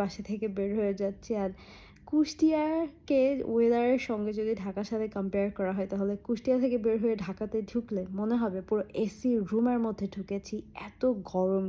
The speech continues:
কুষ্টিয়াতে, প্রচণ্ড গরম। তো তারপর আমাদের অনেক ব্যস্ততম একটা দিন কেটেছে। এখানে হচ্ছে আম্মু একটু হাঁটাহাঁটি করছে and আব্বুর একটু পার্সোনাল কিছু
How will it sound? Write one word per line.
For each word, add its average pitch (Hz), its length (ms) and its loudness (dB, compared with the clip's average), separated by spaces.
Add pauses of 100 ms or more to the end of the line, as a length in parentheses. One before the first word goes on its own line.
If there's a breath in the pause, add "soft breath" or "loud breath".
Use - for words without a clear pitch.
কুষ্টিয়াতে, 190 540 -6 (540 loud breath)
প্রচণ্ড 294 1000 2 (180)
গরম। - 260 -8 (380 soft breath)
তো 240 140 2
তারপর 226 240 0 (100)
আমাদের 240 260 2 (300)
অনেক 339 420 8 (500)
ব্যস্ততম 247 420 0 (120)
একটা 262 140 -6 (100)
দিন 247 100 0 (100)
কেটেছে। 220 440 -4 (460 loud breath)
এখানে 214 280 -2
হচ্ছে 208 200 -4 (100)
আম্মু 196 240 0
একটু 208 220 -8
হাঁটাহাঁটি 202 380 -6 (100)
করছে 196 320 -6 (640 loud breath)
and 180 140 -4 (200)
আব্বুর 202 240 0 (100)
একটু 220 160 -6 (180)
পার্সোনাল 208 400 -6 (100)
কিছু 220 160 -6